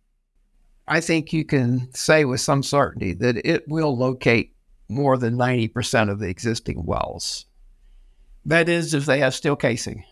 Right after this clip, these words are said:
The two problems that we have are that the, the wooden casing that we talked about before, and also there were metal salvage efforts during the, the, uh,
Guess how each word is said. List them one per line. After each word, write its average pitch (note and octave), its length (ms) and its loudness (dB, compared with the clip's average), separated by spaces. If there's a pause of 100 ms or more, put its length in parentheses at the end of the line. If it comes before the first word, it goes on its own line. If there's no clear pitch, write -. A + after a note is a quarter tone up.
(760)
The D3 220 2
two G3+ 260 2
problems D#3+ 800 4
that C3 180 0
we C3+ 140 2
have D3+ 520 4 (280)
are C#3 320 4
that B2+ 500 -2 (800)
the, C3 360 2
the C3 160 -2
wooden D#3 260 0
casing D#3 460 0
that B2 80 0
we A#2 100 -2
talked D3 320 0
about B2+ 260 0
before, B2+ 720 -2
and B2+ 180 -2
also D3+ 880 2 (800)
there D3 320 2
were C3+ 560 2 (640)
metal E3 360 4
salvage C#3+ 500 4
efforts C#3+ 460 2
during C3+ 380 0
the, A#2 280 0 (380)
the, B2 400 2
uh, A#2 240 -2